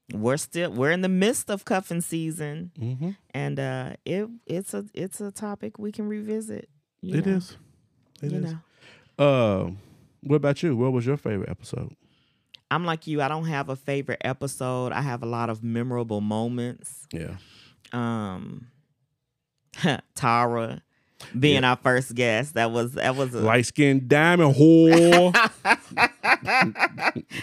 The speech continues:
Speaker 1: Yeah, that was a memorable moment.
Speaker 2: Yeah.
Speaker 1: Um, one that just really, you know, what episode that just really had me in tears when we did the episode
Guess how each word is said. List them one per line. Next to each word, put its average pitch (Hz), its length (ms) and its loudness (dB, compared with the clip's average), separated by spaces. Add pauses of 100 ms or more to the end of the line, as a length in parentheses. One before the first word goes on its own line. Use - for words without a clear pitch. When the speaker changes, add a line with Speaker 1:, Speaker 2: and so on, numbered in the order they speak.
Speaker 1:
Yeah, 214 220 4
that 220 180 4
was 202 140 0
a 175 60 0
memorable 147 480 2
moment. 135 500 -2
Speaker 2:
Yeah. - 300 -4 (180)
Speaker 1:
Um, 131 640 -6 (800)
one 147 420 -4
that 135 120 0
just 127 300 -6
really, 147 580 -2 (420)
you 165 160 -8
know, 175 120 0
what 151 180 0
episode 143 540 -2
that 131 100 -4
just 123 240 -8
really 127 340 -6
had 123 240 -6
me 127 200 -8
in 123 140 -10
tears 113 640 -10 (280)
when 113 260 -8
we 117 120 -8
did 113 640 -8
the - 200 -10
episode 104 1000 -10